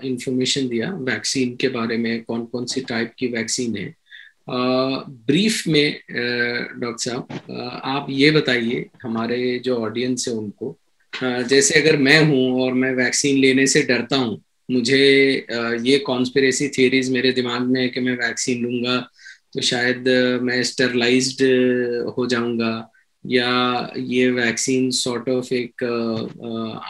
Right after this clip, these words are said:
आप कहें कि surveillance का एक जरिया है जो आगे यूज़ होगा, तो आप क्या समझते हैं कि ये vaccine लेना चाहिए,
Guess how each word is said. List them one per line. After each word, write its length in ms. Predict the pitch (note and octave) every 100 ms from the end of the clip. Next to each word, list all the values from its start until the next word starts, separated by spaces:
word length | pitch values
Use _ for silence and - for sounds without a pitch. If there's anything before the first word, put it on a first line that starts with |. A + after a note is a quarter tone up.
| A#2
आप 140 | A#2 -
कहें 280 | B2+ B2+ B2
कि 140 | C3
surveillance 680 | B2+ C#3 C3+ C3 C#3 C#3+ -
का 140 | C#3
एक 160 | C3 C3
जरिया 400 | B2 A2 A#2 C3
है 360 | B2+ A2+ G#2+ _ _ _ _ -
जो 280 | B2 B2+ B2+
आगे 320 | B2 A#2+ B2+
यूज़ 420 | A#2+ A#2 B2+ B2+
होगा, 380 | A#2 G#2+ G#2+ - - - _ _ -
तो 400 | C3 C3 C3+ C3+ -
आप 240 | C3 D#3 -
क्या 140 | E3
समझते 500 | D#3+ C#3+ B2+ - -
हैं 220 | A2 A2
कि 500 | A2 C3+ C3+ C3+ C3+ - B2+
ये 120 | C#3
vaccine 760 | C#3 B2+ C3 - - D3+ D3+ D3
लेना 300 | B2+ C3 C#3+
चाहिए, 760 | C#3+ B2+ C3+ C#3 D3+ D#3 D#3+